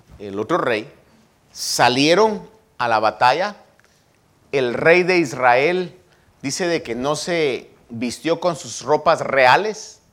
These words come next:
sino que se hizo pasar como un soldado más, porque el ejército enemigo había dicho,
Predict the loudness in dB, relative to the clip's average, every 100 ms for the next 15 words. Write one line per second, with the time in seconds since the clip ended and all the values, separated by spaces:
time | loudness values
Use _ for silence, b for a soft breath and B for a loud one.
0 | _ _ -12 -12 -10 -8 -6 -6 -4 -2
1 | 0 -2 -4 -4 -4 -4 -6 -6 -4 0
2 | 0 0 -4 -8 -12 -20 _ _ _ _
3 | _ _ _ _ _ _ _ _ _ _
4 | _ _ 4 4 0 0 2 2 2 0
5 | 0 -2 -4 -4 -2 -4 2 2 2 0
6 | -2 -8 -12 -14